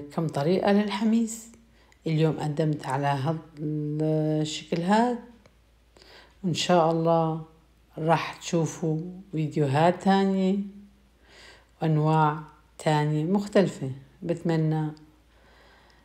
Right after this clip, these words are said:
تعجبكم الطريقة طبخي. عندي هذا الخبز اللي توفر معي، طبعًا كل شيء ناعمة.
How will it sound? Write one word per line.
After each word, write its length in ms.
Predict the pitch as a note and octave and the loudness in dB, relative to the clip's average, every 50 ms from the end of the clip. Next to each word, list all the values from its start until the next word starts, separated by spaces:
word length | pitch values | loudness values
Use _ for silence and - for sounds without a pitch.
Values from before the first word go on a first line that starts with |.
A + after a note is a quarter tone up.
| _ _ | _ _
تعجبكم 960 | - F3+ D#3+ D#3 D3+ D3 D#3+ D#3 D#3 - - E3 D#3 D3+ D3+ D3 D3 C#3+ D3 D3 - - _ _ _ _ _ _ _ _ _ _ _ _ _ _ _ _ _ _ _ _ - E3 | 4 4 6 6 4 2 0 0 -2 -4 -2 0 0 0 0 -2 -4 -6 -8 -12 -16 -20 _ _ _ _ _ _ _ _ _ _ _ _ _ _ _ _ _ _ _ _ -4 -4
الطريقة 680 | F3 E3 - - E3 D3+ D#3+ D#3+ D3+ - D#3 D3+ D#3 D#3 - - - | -4 -2 0 0 2 2 2 2 2 2 0 0 0 -4 -8 0 6
طبخي. 420 | - B3 B3 B3 - - D#3 C3+ C3 - - - - - _ _ _ _ _ _ _ _ _ _ _ _ _ _ _ _ _ _ _ _ _ _ _ _ _ _ _ - | 8 8 8 8 6 -4 -4 -4 -6 -8 -12 -16 -20 -20 _ _ _ _ _ _ _ _ _ _ _ _ _ _ _ _ _ _ _ _ _ _ _ _ _ _ _ -6
عندي 340 | - D#3 D#3+ D#3 D3 D#3 D3 | -2 -2 0 0 2 2 2
هذا 220 | D3+ D3+ D3+ D#3 D#3 | 2 2 2 0 0
الخبز 1120 | D3+ D3+ D3 D3 D3 D3+ D3 D3 D3 D3 C#3+ C#3+ C#3+ - G3 G3+ A#3 C4 B3+ - - - - - - - _ _ _ _ - | 0 0 0 0 0 0 0 0 0 0 -2 -4 -2 2 2 4 4 2 0 -4 -8 -14 -18 -20 -20 -20 _ _ _ _ -6
اللي 140 | D#3 D3+ D3+ | -2 -2 -2
توفر 400 | D3 - E3+ D#3 - - D#3 D3 | -2 -2 -4 -4 -2 0 0 0
معي، 280 | D3 E3 F#3 G#3 B3 D4 D4 - - - - _ _ _ _ _ _ _ _ _ _ _ _ _ _ _ _ _ _ | 2 2 2 2 2 0 -2 -6 -10 -18 -20 _ _ _ _ _ _ _ _ _ _ _ _ _ _ _ _ _ _
طبعًا 300 | - G3+ F3+ E3 D#3+ D#3 | 2 4 4 4 4 2
كل 160 | D#3 - D#3 C#3+ | 0 -2 -4 -4
شيء 520 | - - - D3 C#3+ C#3+ C#3+ - C#3+ C#3+ | -4 -6 -4 -4 -4 -4 -6 -6 -4 -2
ناعمة. 480 | D3 D#3 E3 F3+ F#3 G3+ G#3+ A#3+ C4 | 0 0 2 2 4 4 4 4 2